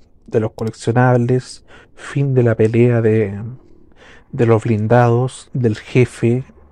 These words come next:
el, el blindado grandote, Boris, y la explosión de la Endurance. Todo eso lo finalizamos ya, acá mismo. Y como siempre,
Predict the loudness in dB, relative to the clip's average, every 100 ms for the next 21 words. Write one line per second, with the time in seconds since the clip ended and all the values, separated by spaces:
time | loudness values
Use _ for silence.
0 | -20 -8 -4 -2 -2 -6 -8 -10 -4 -2
1 | -2 0 4 4 2 -2 -2 -2 -2 -4
2 | -12 -20 -20 -20 -6 2 2 2 -2 -8
3 | -20 -18 -2 2 2 0 -2 -4 -4 -4
4 | 0 2 2 0 -2 -4 -8 -18 -20 -20
5 | -20 -20 -2 0 2 2 0 -2 -4 -2
6 | -2 0 -2 0 -2 -2 -12 -10 -10 -10
7 | _ -20 _ _ -20 -20 -20 -20 -20 _
8 | -20 -6 -2 -2 -2 -12 _ _ _ _
9 | -20 -20 -20 -20 -20 -20 -20 _ -20 -20
10 | _ -10 -8 -6 -4 -6 -2 -4 -2 -2
11 | -2 -2